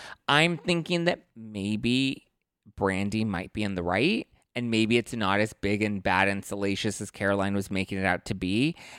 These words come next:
And rather than letting that be a disappointment, I think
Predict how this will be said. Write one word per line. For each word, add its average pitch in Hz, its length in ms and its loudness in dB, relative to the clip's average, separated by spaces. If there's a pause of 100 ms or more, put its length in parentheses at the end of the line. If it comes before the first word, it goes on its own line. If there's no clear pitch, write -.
(140)
And 117 560 2
rather 120 460 6
than 110 160 0
letting 107 320 2
that 101 320 2
be 110 140 0
a 101 60 2
disappointment, 104 1040 0 (480)
I 110 300 6
think 117 560 -2